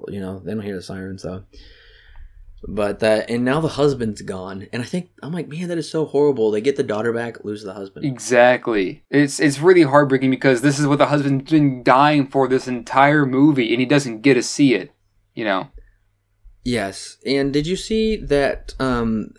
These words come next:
Speaker 1: how the wife, like, went from being mega, like, depressed
Speaker 2: Mm-hmm.
Speaker 1: i-, to, like, just being fine?
Speaker 2: Yeah, and she had a pretty big,
Speaker 1: <laughs>
Speaker 2: pretty big change there. <laughs>
Speaker 1: Pretty big leap. She's, she's back.
Speaker 2: Yeah.
Speaker 1: So, well, I mean,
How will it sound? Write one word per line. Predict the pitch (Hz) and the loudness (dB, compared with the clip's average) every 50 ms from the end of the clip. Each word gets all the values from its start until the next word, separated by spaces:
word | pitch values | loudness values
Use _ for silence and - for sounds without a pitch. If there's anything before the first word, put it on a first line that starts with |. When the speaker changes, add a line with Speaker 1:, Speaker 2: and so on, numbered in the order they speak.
| _ _ - | _ _ -10
Speaker 1:
how | - 135 131 | -6 -2 0
the | 131 208 | 2 0
wife, | 196 190 208 202 226 - - - - - - _ _ _ _ _ _ _ _ _ _ _ _ _ _ _ _ | 0 0 -2 -2 -2 -4 -4 -6 -12 -20 -20 _ _ _ _ _ _ _ _ _ _ _ _ _ _ _ _
like, | - 107 107 107 104 - _ - | -8 -6 -4 -4 -4 -6 _ -10
went | - 107 110 113 | -6 -6 -6 -6
from | - - 120 107 | -6 -6 -6 -6
being | 101 104 107 107 107 104 | -4 -4 -4 -4 -4 -4
mega, | 98 95 95 98 113 104 101 110 - - | -6 -6 -4 -2 -2 -4 -4 -8 -12 -10
like, | 104 101 98 92 _ - | -8 -8 -8 -10 _ -12
depressed | 101 - - - - 95 95 104 113 110 110 101 92 - - _ _ _ _ _ _ _ _ - | -12 -12 -12 -12 -10 -8 -6 -6 -6 -6 -6 -8 -8 -12 -18 _ _ _ _ _ _ _ _ -8
Speaker 2:
Mm-hmm. | - 107 104 95 | -6 -6 -4 -6
Speaker 1:
i-, | 95 - | -8 -8
to, | - - 107 98 | -8 -6 -4 -4
like, | 95 92 92 - _ | -4 -6 -6 -10 _
just | - 107 95 - - | -10 -10 -10 -8 -10
being | 101 101 92 | -10 -10 -10
fine? | 87 - 85 87 87 104 107 _ _ | -12 -14 -16 -14 -16 -16 -18 _ _
Speaker 2:
Yeah, | 139 147 160 139 107 101 90 | 4 6 6 6 6 2 0
and | - 139 135 131 | -4 -6 -6 -4
she | - - 208 214 190 185 - | -6 -8 -8 -8 -10 -10 -12
had | - - 131 | -12 -12 -12
a | 143 | -10
pretty | - 147 - - 269 302 | -8 -8 -6 -4 -4 -2
big, | 262 247 202 156 - - | -2 -4 -6 -8 -12 -20
Speaker 1:
<laughs> | _ - | _ 0
Speaker 2:
pretty | - 381 349 | 4 4 4
big | 254 214 160 | 4 2 0
change | 143 - - 180 156 143 127 120 110 113 110 | -2 0 4 4 6 6 4 4 0 -4 -2
there. | - 127 120 117 127 135 165 160 147 | 0 2 4 6 6 6 6 4 2
<laughs> | - | 4
Speaker 1:
Pretty | 190 185 196 131 135 | 6 6 6 6 6
big | 131 151 151 135 | 6 6 6 8
leap. | 196 147 139 131 117 - 143 | 6 4 4 4 2 2 -2
She's, | - - - 143 147 139 127 131 147 143 - | -2 0 2 2 2 2 2 0 -2 -2 -4
she's | - - 131 131 120 | -6 -6 -4 -4 -2
back. | 117 120 117 107 98 95 - - | -2 -2 -2 -2 -4 -6 -8 -6
Speaker 2:
Yeah. | - 151 156 151 147 139 135 131 131 131 127 127 127 127 127 127 123 123 - _ | 0 2 4 6 8 8 6 6 6 6 4 6 6 4 4 4 2 0 -4 _
Speaker 1:
So, | - - - - 110 107 104 101 98 101 87 - | -18 -12 -8 -4 -2 -2 -2 -2 -4 -6 -8 -6
well, | - 147 156 151 139 | -2 0 2 4 4
I | 139 135 135 | 4 2 2
mean, | 139 131 127 | 2 0 0